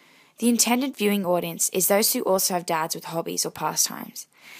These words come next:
so they can either relate to what my dad does, or maybe even develop a hobby of their own one day. The viewers need to know that my dad goes out into the garden every Saturday morning, whether it is planting something new or just general maintenance, pretty much anything to keep it fresh,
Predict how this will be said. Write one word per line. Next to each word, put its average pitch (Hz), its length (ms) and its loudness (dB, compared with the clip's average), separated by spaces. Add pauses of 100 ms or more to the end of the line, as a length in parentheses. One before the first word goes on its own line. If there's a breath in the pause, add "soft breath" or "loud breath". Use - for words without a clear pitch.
(100)
so - 140 -4
they 208 220 6
can 226 160 2
either 185 220 4
relate 180 380 0
to - 100 0
what 185 160 0
my 180 200 2
dad 233 200 2
does, 233 440 -2 (160)
or 208 100 6
maybe 233 260 4
even 240 220 -2
develop 208 360 2
a 196 40 -2
hobby 196 260 0
of 196 80 -4
their 196 160 2
own 214 140 -2
one 175 160 -6
day. - 300 -12 (1000 soft breath)
The 220 80 -2
viewers 254 300 2
need 302 140 -2
to 269 100 0
know 185 160 2
that 170 220 -6 (260)
my 214 140 0
dad 190 280 2
goes 185 180 0
out 165 120 0
into 196 120 -8
the 180 60 -6
garden 170 420 -4
every 196 300 2
Saturday 185 400 2
morning, 175 340 -10 (420 loud breath)
whether 185 280 2
it 170 40 0
is 175 100 -2
planting 208 520 -2
something 196 320 -2
new 196 280 -4
or 202 120 -2
just 277 260 0
general 226 280 0
maintenance, 196 580 -6 (460 soft breath)
pretty 254 200 0
much 254 280 -2
anything 202 300 -2
to - 100 -4
keep - 200 -10
it - 80 -10
fresh, - 480 -2